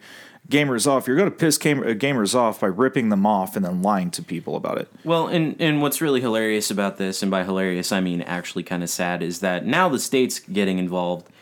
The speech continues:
Speaker 1: Yeah.
Speaker 2: And they're saying, "Hey, um, E A, so we noticed your game is marketed specifically towards children, and you have a lot of loot boxes.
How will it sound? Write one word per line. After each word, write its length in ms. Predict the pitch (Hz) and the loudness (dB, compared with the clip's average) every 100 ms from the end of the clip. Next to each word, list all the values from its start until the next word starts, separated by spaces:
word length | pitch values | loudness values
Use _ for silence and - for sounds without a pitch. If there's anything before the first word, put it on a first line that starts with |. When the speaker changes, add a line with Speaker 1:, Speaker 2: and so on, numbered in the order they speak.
| - - | -16 -2
Speaker 1:
Yeah. 160 | 123 117 | 0 2
Speaker 2:
And 160 | 107 | 2
they're 80 | 104 | 0
saying, 300 | 101 101 98 | 0 0 0
"Hey, 420 | 110 147 127 110 | 0 0 2 0
um, 540 | - 104 104 101 101 - _ _ _ _ - | -2 0 0 0 -2 -6 _ _ _ _ -4
E 220 | 127 123 | 0 2
A, 320 | 123 98 90 - _ _ _ _ _ - - _ _ _ _ _ _ | 2 0 -4 -10 _ _ _ _ _ -20 -20 _ _ _ _ _ _
so 960 | - - 135 113 110 110 107 107 110 107 | -6 0 2 4 4 2 2 2 0 -4
we 280 | - 107 117 | -8 -2 0
noticed 460 | 120 160 190 170 - | 2 4 2 0 -2
your 80 | 135 | -2
game 300 | 135 135 117 | 0 2 0
is 120 | 101 | 2
marketed 480 | 110 107 104 101 92 | 0 0 -2 -4 -4
specifically 640 | - 98 - 127 117 107 | -6 -4 -2 -4 -2 -4
towards 360 | 95 92 87 - | -4 -6 -6 -8
children, 640 | - 165 143 95 85 80 - _ _ _ _ _ _ | -6 -4 -2 -2 -4 -6 -14 _ _ _ _ _ _
and 760 | 104 101 98 95 95 90 - - _ _ _ _ _ _ - | -2 0 0 0 -2 -4 -10 -20 _ _ _ _ _ _ -14
you 300 | 107 104 98 | -4 -2 0
have 180 | 98 92 | 0 -2
a 60 | |
lot 280 | 92 147 165 | 0 2 2
of 100 | 113 | 2
loot 180 | 117 104 | 0 0
boxes. 640 | 87 85 - 147 - - | -4 -6 -10 -14 -12 -14